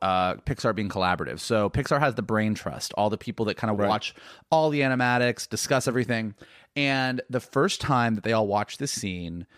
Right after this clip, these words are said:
Speaker 1: you know, Elastigirl kind of calls Bob out, realizes where he's been. He kind of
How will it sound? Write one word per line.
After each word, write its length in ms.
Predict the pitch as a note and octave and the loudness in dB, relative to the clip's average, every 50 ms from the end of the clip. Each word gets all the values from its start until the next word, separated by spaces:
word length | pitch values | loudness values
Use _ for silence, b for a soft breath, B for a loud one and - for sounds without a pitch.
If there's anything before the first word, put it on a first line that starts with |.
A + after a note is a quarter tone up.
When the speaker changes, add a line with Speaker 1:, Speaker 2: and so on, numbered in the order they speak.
| b b b | b b b
Speaker 1:
you 80 | - B2 | -2 0
know, 280 | A#2 A#2 A2 G#2+ G#2 - | 2 4 4 4 2 2
Elastigirl 640 | - A2 A2 A2 A#2 B2 - - C#3 B2 B2+ B2+ B2+ | 2 2 4 4 2 2 0 -2 0 2 2 2 2
kind 160 | - - G#2+ | 2 0 -2
of 60 | F#2 - | -2 -2
calls 280 | - - A#2+ A#2 A#2 A2+ | 0 2 2 2 2 2
Bob 200 | B2+ A#2+ A#2 G#2+ | 2 2 2 4
out, 320 | G#2+ G2 F#2+ G2 G2 - | 2 2 2 2 0 -2
realizes 640 | G2 G#2+ A2+ A#2 A#2+ B2 B2 B2 A#2 A#2+ B2 A#2 A2 | -2 -2 0 2 2 2 2 2 0 0 -2 -2 -2
where 240 | G#2+ A#2 A#2 A2+ A2+ | 0 0 2 2 2
he's 180 | A2+ B2 G#2+ | 0 -2 -4
been. 380 | G2+ G2 A2+ G#2+ G2+ G2+ G2 F#2+ | -2 0 0 2 2 2 0 0
He 140 | G2+ A2+ G2 | -2 -4 -2
kind 200 | - B2 A#2 A2+ | 0 0 0 0
of 80 | G#2 | 0